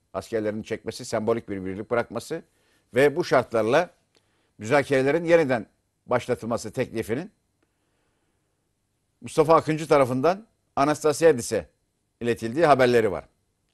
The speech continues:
Şimdi haberler ne kadar doğru, ne kadar yanlış filan bilmiyoruz ama bu haberler günlerdir tekrar edip duruyor. İktidar cephesinden ses yok. Muhalefet cephesinden de ses yok. Bir tek Meral Hanım'ın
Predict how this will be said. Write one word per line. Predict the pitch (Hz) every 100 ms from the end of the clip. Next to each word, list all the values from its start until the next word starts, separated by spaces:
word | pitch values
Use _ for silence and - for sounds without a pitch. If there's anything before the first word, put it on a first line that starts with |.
| _ _ _ _ _ _ _ _ _
Şimdi | 151 160 170 -
haberler | - 139 165 170 170
ne | 156
kadar | 151 165 170 151
doğru, | 165 170
ne | 151
kadar | 165 165 165
yanlış | 165 165 -
filan | 175 220
bilmiyoruz | 220 151 120 98
ama | 131 127
bu | 143
haberler | 135 127 131 170
günlerdir | 113 120 131 147 160 127 151 - _ _ _ _ _
tekrar | - 127 160 143
edip | 156 180
duruyor. | 165 131 92 - _ _ _ _ _ _ _ _ _ -
İktidar | 123 - 190
cephesinden | 165 185 175 - 175 214
ses | 175 180 -
yok. | 160 - _ _ _ _ _ _ _ _ _ -
Muhalefet | 104 143 165 214 -
cephesinden | 180 180 - 220 226
de | 156
ses | - 110 -
yok. | 87 - _ _ _ _ _ _
Bir | -
tek | 214 185 -
Meral | 151 165
Hanım'ın | 165 131 123 180